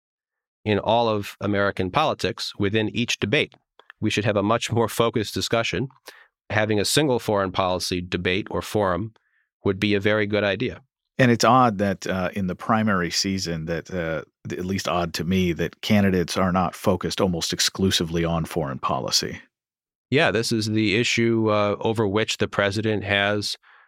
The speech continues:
Speaker 1: the most control. And frankly, it's in primary debates that the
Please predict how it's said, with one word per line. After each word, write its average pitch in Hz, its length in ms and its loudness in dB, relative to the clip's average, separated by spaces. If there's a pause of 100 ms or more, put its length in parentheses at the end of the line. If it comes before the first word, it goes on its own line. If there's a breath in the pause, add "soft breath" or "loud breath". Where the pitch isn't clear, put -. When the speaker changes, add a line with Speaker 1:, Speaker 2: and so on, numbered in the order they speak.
(260 soft breath)
Speaker 1:
the 98 60 4
most 104 360 2
control. - 560 -2 (1300)
And 107 480 2 (100)
frankly, 143 460 2
it's - 160 -2
in 123 400 0 (280)
primary 151 540 2
debates 104 640 0
that 107 260 0
the 92 300 0